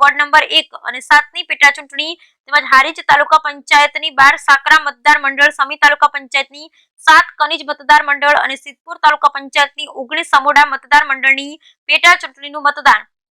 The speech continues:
તારીખ સોળ ફેબ્રુઆરી રવિવારના રોજ યોજાયું હતું. લોકોએ વહેલી સવારથી જ મતદાનમાં ભારે ઉત્સાહ બતાવી પોતાના મતાધિકારનો ઉપયોગ કર્યો હતો. સવારે સાત વાગ્યાથી સાંજના છ વાગ્યા સુધીમાં જિલ્લા નગરપાલિકાની કુલ ઇઠ્યોતેર બેઠક માટે ચૂંટણીમાં સરેરાશ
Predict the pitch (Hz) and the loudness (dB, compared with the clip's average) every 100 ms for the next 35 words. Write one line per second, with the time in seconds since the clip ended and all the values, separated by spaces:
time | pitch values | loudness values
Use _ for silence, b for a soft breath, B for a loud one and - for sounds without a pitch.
0 | _ 254 254 - - 311 320 370 330 277 | _ -2 -2 -4 -8 0 2 2 -2 2
1 | 311 302 311 269 277 294 294 302 277 277 | 2 2 -2 -6 0 2 4 2 0 -6
2 | 254 247 247 262 220 - 240 254 359 302 | -12 -6 -4 -6 -10 -16 -16 0 2 4
3 | 294 311 320 294 285 320 285 262 254 285 | 0 0 2 4 2 -2 -14 -14 0 0
4 | 285 269 262 254 262 302 - 277 262 277 | 2 0 2 2 2 0 -4 -4 -2 0
5 | 240 214 _ _ _ 269 277 277 262 269 | 0 -2 _ _ _ _ 0 2 0 2
6 | 339 320 - 277 269 285 254 240 285 - | 2 2 0 2 2 -2 -10 -12 -12 -6
7 | 233 247 226 190 _ 240 254 262 302 311 | -6 -6 -12 -20 _ -2 -2 0 0 2
8 | 320 320 330 349 339 277 277 285 277 - | 0 0 -2 -2 -2 -2 2 0 0 2
9 | 311 277 277 277 240 269 277 294 b b | 2 2 -2 -8 _ 0 4 4 b b
10 | _ 214 302 349 359 311 330 302 294 302 | _ _ 0 2 2 0 0 0 0 0
11 | 294 302 - 294 277 311 330 330 269 294 | 0 0 -8 -10 -10 -12 -6 -2 0 0
12 | - 269 302 302 269 269 277 285 - 269 | 0 0 0 -6 -14 -6 0 0 0 -4
13 | 269 277 269 | 2 2 2